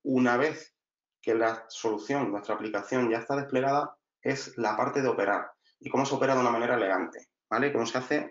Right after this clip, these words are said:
las cosas bien hechas, eh, en cuanto a operación. Por tanto, aquí se trabaja, eh, toda la parte de políticas de despliegue, métricas de comportamiento, monitorización, alertado,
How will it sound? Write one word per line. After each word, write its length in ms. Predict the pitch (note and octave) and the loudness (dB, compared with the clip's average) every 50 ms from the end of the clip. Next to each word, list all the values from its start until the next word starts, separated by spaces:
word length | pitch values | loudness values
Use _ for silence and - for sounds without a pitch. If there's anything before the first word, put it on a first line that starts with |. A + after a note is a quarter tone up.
| - - | -12 -16
las 80 | - - | -12 -10
cosas 300 | B2 B2+ C3+ B2+ B2+ - - | -6 -4 -4 -4 -4 -6 -10
bien 260 | G#2+ G#2+ A2+ G#2+ G2+ | -4 -2 0 0 0
hechas, 460 | F2+ F2+ - - F2+ - - - _ _ _ - - - - - _ - | -2 -4 -6 -8 -8 -10 -12 -16 _ _ _ -20 -20 -20 -20 -20 _ -4
eh, 140 | - G#2+ G#2+ | -2 0 0
en 120 | G#2 G2+ | 2 2
cuanto 200 | - A2 A2 G#2+ | 2 2 2 2
a 20 | |
operación. 420 | G2 G2+ F#2+ F2+ - F#2+ F2+ F2 - _ _ _ _ _ _ _ | 2 0 0 -2 -4 -4 -6 -6 -8 _ _ _ _ _ _ _
Por 180 | - A#2 A2 | -2 0 2
tanto, 200 | A2 A#2 A#2+ A#2+ | 2 4 2 2
aquí 120 | A#2 B2+ B2 | 2 0 0
se 120 | - B2+ | 0 0
trabaja, 640 | A2+ A#2 A#2 B2 B2+ B2+ - D3 C#3+ D3 - - - - | 2 4 4 4 4 4 2 2 2 2 0 -2 -6 -6
eh, 600 | - B2+ A#2 A2+ A2 G#2+ G#2+ G#2 G#2 G2+ G2+ - - _ | -2 0 2 4 4 4 4 4 2 0 -2 -6 -12 _
toda 240 | - A#2 A#2 A2+ A2+ | -4 -2 0 2 2
la 140 | A2 A2 A2 | 0 2 2
parte 380 | - A#2+ B2 A#2 - G#2+ G#2 | 2 2 2 2 0 0 2
de 140 | A2 A#2+ A#2 | 2 2 0
políticas 500 | A#2 - G2+ G#2+ A2 A2 G#2+ G#2+ G#2 G#2+ | 0 -2 -4 -4 -4 -6 -6 -6 -8 -6
de 80 | A#2 A#2+ | -6 -4
despliegue, 680 | B2+ B2+ B2+ - C#3 C3+ C3 B2 B2 B2 B2+ B2+ _ _ _ _ _ _ _ _ _ _ _ _ - | -6 -6 -4 0 0 2 2 2 0 -2 -2 -6 _ _ _ _ _ _ _ _ _ _ _ _ -4
métricas 520 | - A#2+ B2+ C3 B2+ C3 B2+ A#2+ A#2 A2 | 0 0 2 2 2 0 0 0 0 0
de 100 | A#2 A2+ | -2 -2
comportamiento, 1080 | A2+ A2+ A2 A2 A2 - - G#2 G#2 A2+ A#2 A#2+ B2 A#2+ - A#2+ A#2 A#2 A#2+ - - _ _ _ - | -2 -2 -2 -2 -4 -4 -4 -2 -2 0 0 0 0 0 2 2 2 2 0 -4 -10 _ _ _ -4
monitorización, 1080 | C3 A#2+ A#2+ C3 B2+ A#2+ A#2+ A#2+ - A2 A2 - A#2+ A#2 A#2 A2+ A#2 A#2+ A#2 A#2 - - | 0 0 2 2 2 0 -2 -2 -4 -6 -4 0 2 2 4 4 2 2 0 -2 -6 -8
alertado, 800 | G2+ G2 G#2+ - - - A2 A2 A2 A2 G#2+ A2 A2+ - - | -6 -4 -4 -4 -2 0 2 2 4 4 4 2 0 -2 -10